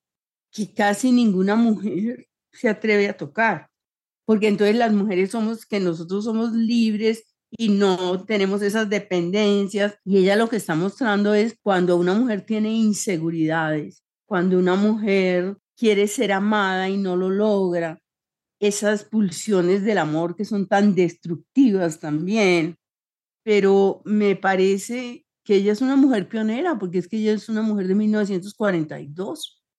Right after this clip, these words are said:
muy adelantada en ese sentido, que sabe que la literatura está ahí para molestar, para perturbar.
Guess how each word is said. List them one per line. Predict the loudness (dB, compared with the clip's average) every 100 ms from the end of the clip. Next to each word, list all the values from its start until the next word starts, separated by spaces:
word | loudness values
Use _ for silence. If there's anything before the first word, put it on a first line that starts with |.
| _ _ 0
muy | 4 4
adelantada | 4 2 2 2 0 -4 -4 0 2 2 0 -2
en | -4
ese | -6 -6 -4
sentido, | -2 -2 -2 -2 2 2 2 -2 _ -2
que | -2
sabe | 2 2 2 2
que | 0
la | -2
literatura | -2 -2 -2 0 -2
está | -2 -4 -4
ahí | -2 -2 -2 _ _
para | 0 0 0 -2 -4 -10 _ _ -2
molestar, | 2 4 4 0 -2 -4 -4 -4 -6
para | -2 -2 -4 -4
perturbar. | -4 -4 -6 -4 -4 -4 -8 -10